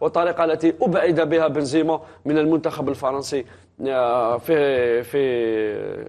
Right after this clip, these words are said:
خضم منافسات كأس العالم، آه، الماضية في قطر.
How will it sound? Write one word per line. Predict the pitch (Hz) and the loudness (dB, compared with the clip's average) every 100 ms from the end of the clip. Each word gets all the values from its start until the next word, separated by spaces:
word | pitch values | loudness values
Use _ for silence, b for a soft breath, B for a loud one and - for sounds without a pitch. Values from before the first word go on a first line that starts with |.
| - | -14
خضم | - 165 156 185 139 | -2 0 2 0 0
منافسات | 143 147 151 143 156 117 | 0 -2 -4 -4 -4 -4
كأس | 165 147 135 | -4 -4 0
العالم، | 123 151 139 131 B B 117 | 2 2 0 -6 B B -4
آه، | 135 127 123 117 120 | 0 2 2 4 2
الماضية | 143 143 120 135 | 2 0 0 0
في | 147 | 0
قطر. | 160 160 107 | 0 0 0